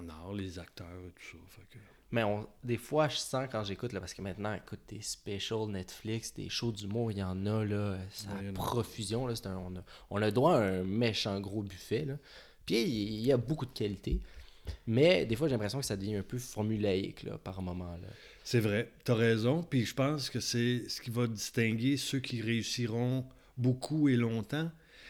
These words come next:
Speaker 1: Ça sera ceux qui seront parvenus à assimiler cette technique-là, les formules et tout ça, et en, et leur donner une sauce personnelle,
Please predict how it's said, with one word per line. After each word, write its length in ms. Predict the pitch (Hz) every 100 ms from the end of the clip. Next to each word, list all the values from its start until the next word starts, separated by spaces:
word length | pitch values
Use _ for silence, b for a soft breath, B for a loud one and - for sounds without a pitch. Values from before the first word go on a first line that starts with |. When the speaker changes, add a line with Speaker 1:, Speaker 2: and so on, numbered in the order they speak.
| B
Speaker 1:
Ça 140 | 123
sera 200 | - 143
ceux 200 | 120 170
qui 180 | 175 -
seront 320 | - - 123
parvenus 500 | 113 127 120 120 151
à 80 | 127
assimiler 540 | 117 - 120 117 127 139
cette 360 | - 113 -
technique-là, 600 | - - 110 98 - 123
les 180 | 143 113
formules 580 | - 101 90 110 131 123
et 60 |
tout 100 | -
ça, 260 | - 139 156 B B B B
et 180 | 120 123
en, 260 | 113 113 113 - - - - - - -
et 340 | 113 117 127
leur 220 | 127 120
donner 240 | 113 113 135
une 200 | 127 110
sauce 600 | - 123 127 131 127 -
personnelle, 1000 | - 127 - 123 113 123 131 127 110